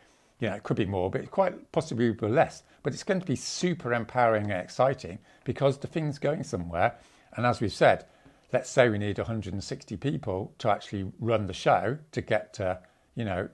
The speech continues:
changing legislation in Western society. Maybe after six to nine months, you've got that number of people because you've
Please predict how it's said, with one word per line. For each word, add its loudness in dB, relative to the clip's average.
changing -2
legislation -2
in -4
Western -4
society. 4
Maybe 4
after 6
six -8
to -8
nine 0
months, -2
you've 0
got 4
that 0
number -4
of -8
people -8
because -4
you've -4